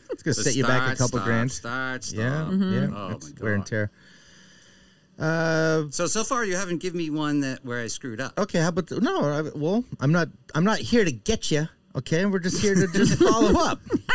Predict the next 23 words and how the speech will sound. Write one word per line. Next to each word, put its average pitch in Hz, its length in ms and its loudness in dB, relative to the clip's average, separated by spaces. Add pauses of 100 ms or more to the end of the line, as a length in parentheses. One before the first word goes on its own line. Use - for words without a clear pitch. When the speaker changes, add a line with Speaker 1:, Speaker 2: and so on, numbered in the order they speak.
(160)
Speaker 1:
<clears throat> - 400 4 (280)
Here's 285 420 4
one. 185 340 4 (160)
Here's 220 200 0
a 214 60 0
quote. 190 340 0 (600)
"Jay 180 220 4
Powell 175 400 4
is 117 120 4
an 120 100 0
idiot. 151 440 4
He 123 140 0
printed 147 400 0
five 165 560 -2
trillion 160 560 2
dollars 135 420 2
since - 260 -4
the - 100 -10
pandemic 113 520 2
started, 143 520 0
which 120 220 -2
caused 113 320 0
inflation. 165 720 0